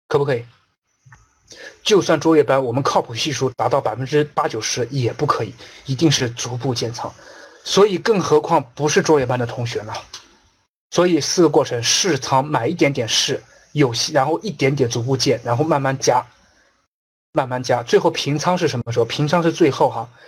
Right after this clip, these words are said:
平仓是最后。你有个铁律，比如说我翻本，我翻一倍，我要卖出一部分，这就是你自己的规矩了。千万不要说哪天疯狂的时候，“哇塞，它还会涨，它还会那个”，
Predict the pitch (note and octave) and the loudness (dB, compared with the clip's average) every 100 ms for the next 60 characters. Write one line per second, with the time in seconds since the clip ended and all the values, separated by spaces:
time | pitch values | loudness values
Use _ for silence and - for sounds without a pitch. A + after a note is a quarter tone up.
0 | - - - - D#3 F#3 F3+ E3+ F3+ D3+ | -20 -20 -6 0 2 2 2 2 4 4
1 | D3 C3+ F3 D3 - A#2+ A#2 - - C3+ | 2 2 2 2 0 -4 -4 -8 -6 0
2 | C3+ E3+ A#2 - F3 E3 - - _ _ | 4 4 4 0 -2 -2 -4 -6 _ _
3 | - _ - - G#3 G#3 D#3 A#3+ D3+ A#2 | -20 _ 0 2 0 0 0 4 4 2
4 | A#2 D3+ B2 - A#2+ B2 A#2 A2+ D3+ C#3 | 0 0 -2 -6 -8 -6 -6 -4 0 2
5 | C#3+ A#2+ D3 A#2 A#2 C3+ A#2+ G#2+ - - | 0 0 0 0 4 2 4 -6 -2 2
6 | A3+ G3+ D3 D3 B2 D3+ C3+ A#2 D3 - | 4 4 4 2 4 2 2 -2 -2 2
7 | A3 G#3+ C3+ C3 C#3 A#2+ - - - C4 | 2 2 0 0 0 0 -4 -10 2 2
8 | - A3 - A#3 G#3 A3+ A#3 A3 F#3+ A#3 | 2 -2 0 -2 0 0 2 4 2 2
9 | A3 A3+ A3 F3+ C3 | 0 0 0 0 -2